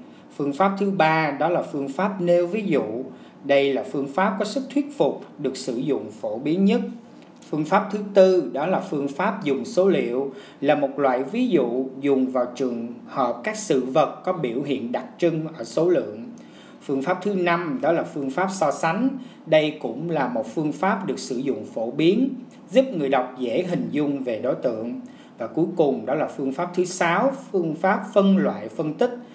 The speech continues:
Đối với những sự vật đa dạng, nhiều cá thể, nhiều bộ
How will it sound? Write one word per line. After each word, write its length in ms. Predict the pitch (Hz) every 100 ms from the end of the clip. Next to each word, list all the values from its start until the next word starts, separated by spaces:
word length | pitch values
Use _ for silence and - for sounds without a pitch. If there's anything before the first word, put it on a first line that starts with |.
| - - -
Đối 260 | 151 185
với 120 | 202
những 180 | 214 131
sự 260 | - 131 120
vật 260 | 131 -
đa 200 | 170 175 202 190
dạng, 400 | 131 113 120 139
nhiều 260 | 147 135 131
cá 160 | 180 233
thể, 440 | - 139 120 156
nhiều 420 | 196 165 156 139 127
bộ 240 | 120